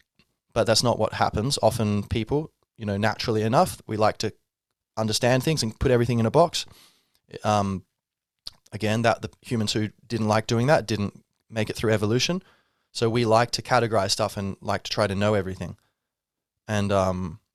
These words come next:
perhaps it's comforting. Also, as we l-, start to learn more and more about the nature of the universe, I guess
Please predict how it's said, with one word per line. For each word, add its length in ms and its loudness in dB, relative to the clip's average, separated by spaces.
perhaps 220 -2
it's 120 -6
comforting. 500 -2
Also, 560 4
as 260 2
we 100 -2
l-, 100 -8
start 280 2
to 80 -2
learn 260 2
more 160 0
and 80 0
more 140 2
about 220 0
the 100 -4
nature 220 -4
of 40 -12
the 60 -8
universe, 480 -2
I 80 -4
guess 220 -2